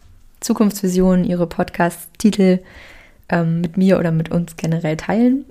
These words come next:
Äh, ihr könnt ja schauen, welchen Weg ihr dafür wählen wollt. Ähm, ihr könnt mir gerne bei LinkedIn eine Nachricht schicken. Ihr könnt euch natürlich auch total gerne untereinander austauschen, indem ihr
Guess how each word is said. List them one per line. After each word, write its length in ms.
Äh, 200
ihr 60
könnt 240
ja 80
schauen, 340
welchen 640
Weg 180
ihr 100
dafür 380
wählen 300
wollt. 280
Ähm, 240
ihr 60
könnt 240
mir 60
gerne 360
bei 140
LinkedIn 640
eine 180
Nachricht 420
schicken. 440
Ihr 100
könnt 180
euch 120
natürlich 400
auch 120
total 340
gerne 220
untereinander 520
austauschen, 720
indem 320
ihr 260